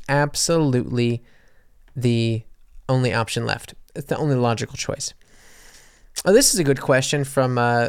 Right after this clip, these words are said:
Leonis. Uh, "How was it for you to get used to the metric system?" And that's funny 'cause I don't, I don't think that's covered on this, um, list, how they don't use the metric system in America.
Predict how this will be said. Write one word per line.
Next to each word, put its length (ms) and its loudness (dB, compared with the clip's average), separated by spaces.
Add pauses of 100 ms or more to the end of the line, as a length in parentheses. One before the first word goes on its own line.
Leonis. 600 -2 (2250)
Uh, 180 4
"How 180 4
was 140 2
it 100 -6
for 120 -4
you 80 0
to 80 -2
get 160 0
used 220 -4
to 60 -6
the 80 2
metric 380 0
system?" 400 -4 (1160)
And 120 0
that's 120 2
funny 240 4
'cause 140 0
I 60 6
don't, 140 -2
I 40 -2
don't 160 2
think 160 0
that's 180 0
covered 340 4
on 180 4
this, 400 0
um, 580 0 (160)
list, 580 2
how 320 0
they 200 2
don't 340 0
use 520 -4 (880)
the 160 0
metric 360 0
system 340 -2
in 80 -2
America. 480 -2